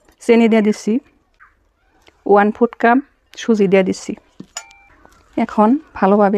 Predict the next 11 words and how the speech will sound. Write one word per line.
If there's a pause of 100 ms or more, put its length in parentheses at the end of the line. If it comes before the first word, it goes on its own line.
আমি (120)
মিশিয়ে
নিয়ে
নিব। (1900)
দুধ
দিয়ে
দিছি। (2750)
এই (180)
ছানা
পুরা
মিষ্টিটা